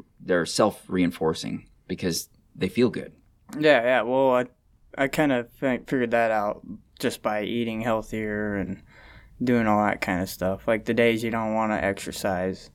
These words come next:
Speaker 2: and you just get up and go exercise, like, those are the days you feel the best, you know, after you're done exercising. And then, uh,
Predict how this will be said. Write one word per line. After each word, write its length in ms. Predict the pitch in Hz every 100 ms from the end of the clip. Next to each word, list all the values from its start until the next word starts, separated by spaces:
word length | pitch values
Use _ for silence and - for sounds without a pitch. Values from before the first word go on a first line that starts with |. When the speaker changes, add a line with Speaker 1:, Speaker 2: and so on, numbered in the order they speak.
| - - - - -
Speaker 2:
and 140 | - 104
you 80 | 95
just 220 | 92 -
get 160 | 123 104
up 180 | 98
and 140 | - -
go 160 | 104
exercise, 800 | 98 98 - - - 92 92 -
like, 340 | - 90 - - - - _ _ _
those 240 | 139 139 127
are 60 |
the 60 | 113
days 300 | 110 107 104
you 80 | 101
feel 300 | - 104 95
the 160 | 95 -
best, 420 | 104 95 - -
you 60 | 92
know, 100 | 95
after 360 | 95 101 - 101
you're 100 | 101
done 260 | 104 107
exercising. 800 | 104 104 - - 104 107 110 117 - - - - - - -
And 140 | 113
then, 240 | 104 98
uh, 240 | 95 101